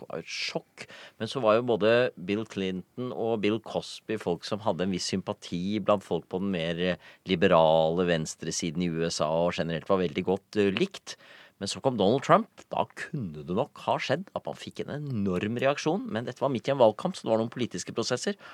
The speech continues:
og så kom denne Harvey Weinstein, som jo ingen egentlig hadde noe så sterkt og varmt forhold til, og historien var så redselsfull. Da brast demningen. Og det måtte skje på et eller annet tidspunkt, tror jeg.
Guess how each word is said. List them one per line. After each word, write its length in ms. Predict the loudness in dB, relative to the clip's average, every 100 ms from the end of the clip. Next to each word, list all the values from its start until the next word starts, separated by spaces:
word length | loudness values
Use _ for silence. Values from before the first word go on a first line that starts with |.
| -12
og 80 | -10
så 260 | -4 -2 -2
kom 160 | -2
denne 220 | -2 -2 -2
Harvey 320 | -4 -4 -4
Weinstein, 560 | -4 -6 -6 -4 -6 -8 -20 -16
som 160 | -8 -8
jo 80 | -6
ingen 240 | -6 -6
egentlig 280 | -6 -4 -2
hadde 220 | -2 -2
noe 100 | -8
så 300 | -6 -6 -8 -8
sterkt 400 | -2 -2 -2 -2
og 80 | 0
varmt 240 | 2 0
forhold 300 | -2 0 2
til, 180 | 2 2 -4 -20 -10
og 120 | -6
historien 400 | -6 -4 -2 0
var 100 | -2
så 240 | 0 -2
redselsfull. 500 | -2 -4 -6 -4 -4 -6 _ _ _
Da 240 | 0 2 0 _ _ _ _ -6
brast 500 | -4 -4 -10 -16 -20 _
demningen. 360 | -2 -2 -10 -14 _ -20 -20 -20 _ -12
Og 140 | -4
det 480 | 2 6 6 6 4
måtte 320 | 2 -4 -8
skje 240 | -2 -2
på 160 | 0 -2
et 120 | -4 -2
eller 140 | 0
annet 220 | 0 -2
tidspunkt, 380 | -10 -14 -14 -14
tror 120 |
jeg. 40 | -16